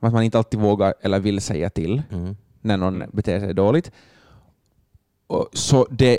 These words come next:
Speaker 1: i praktiken betyder att man del-, på ett sätt deltar i att hela gruppen män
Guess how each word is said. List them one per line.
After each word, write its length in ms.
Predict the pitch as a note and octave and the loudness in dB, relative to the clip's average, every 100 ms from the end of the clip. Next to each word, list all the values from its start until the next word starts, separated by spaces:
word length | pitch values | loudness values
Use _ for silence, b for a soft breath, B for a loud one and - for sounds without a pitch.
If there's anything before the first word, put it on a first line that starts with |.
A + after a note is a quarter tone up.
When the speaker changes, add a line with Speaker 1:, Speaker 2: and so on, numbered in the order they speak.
| - | 0
Speaker 1:
i 80 | - | -6
praktiken 640 | - A2+ - B2 G#2+ F#2 F#2 | 0 -2 2 0 2 -2 -4
betyder 540 | - F2 D2+ B1+ A#1+ - _ _ _ _ | -4 -2 -2 -2 -4 -8 _ _ _ _
att 300 | - G2 - | -8 -8 -6
man 440 | A#2 G2 E2 C#2 B1+ _ _ _ _ _ _ _ _ _ _ _ _ _ _ _ | -6 -4 -6 -10 -16 _ _ _ _ _ _ _ _ _ _ _ _ _ _ _
del-, 400 | - A#2 A2+ G#2 - - | 0 4 4 2 0 2
på 120 | C3+ | 4
ett 200 | E3+ - | 4 0
sätt 120 | B2 | -4
deltar 680 | A#2 A#2 A2+ E2+ - F2 E2+ - | 2 4 4 2 0 0 0 0
i 380 | G#2+ G2 F2+ D2+ b b _ | -2 -2 -4 -8 b b _
att 360 | D#2 G2 - - | -2 -2 -2 -6
hela 340 | G#2 B2 A2 | 2 4 4
gruppen 640 | G2+ C3 - _ G#2 F#2+ G2+ | 4 4 4 _ 0 2 2
män 440 | G#2+ G2+ F2+ F2 | 2 0 -2 -6